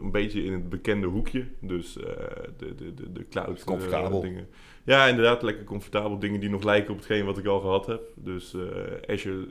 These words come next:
Speaker 1: het is in principe, het lijkt heel erg op, eh, hetgeen wat ik eerder geleerd heb.
Speaker 2: Ja.
Speaker 1: Dus als je de principes toepast die ik, die ik eerder heb, eh, gebruikt en een beetje vertaald naar, eh, naar het nieuwe, dan, eh,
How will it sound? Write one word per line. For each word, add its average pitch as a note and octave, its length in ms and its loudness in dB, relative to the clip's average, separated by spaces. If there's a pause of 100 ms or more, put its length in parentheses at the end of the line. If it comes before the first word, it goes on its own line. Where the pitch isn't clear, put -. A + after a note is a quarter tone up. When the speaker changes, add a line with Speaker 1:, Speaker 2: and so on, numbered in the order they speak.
Speaker 1:
het - 220 -12
is G2+ 100 -8
in F#2+ 140 -8
principe, G2+ 320 -12
het G2 140 -6
lijkt G2+ 220 -4
heel G#2 320 -2
erg F#2+ 200 -2
op, F2+ 260 -10
eh, E2+ 180 -10
hetgeen F#2+ 360 -8
wat F2+ 100 -10
ik F#2 80 -12
eerder F#2+ 240 -4
geleerd G#2+ 280 -6
heb. A#2 140 -6 (160)
Speaker 2:
Ja. G2+ 260 2 (180)
Speaker 1:
Dus F#2 120 -6
als F#2+ 160 -2
je F#2 60 -10
de F#2 60 -6
principes F2+ 520 -8
toepast F#2 400 -6
die F#2+ 100 -6
ik, E2+ 100 -6 (200)
die F#2+ 140 -8
ik - 200 -12
eerder F#2 280 -4
heb, F2+ 240 -6
eh, F2+ 100 -6
gebruikt F#2 400 -4
en F#2 80 -8
een F2+ 80 -6
beetje F2+ 260 -6
vertaald F#2+ 500 2
naar, F#2 280 -2
eh, F#2 240 -2
naar F#2+ 160 2
het F2+ 100 0
nieuwe, G#2+ 340 0 (640)
dan, F#2 380 0
eh, F2+ 240 -4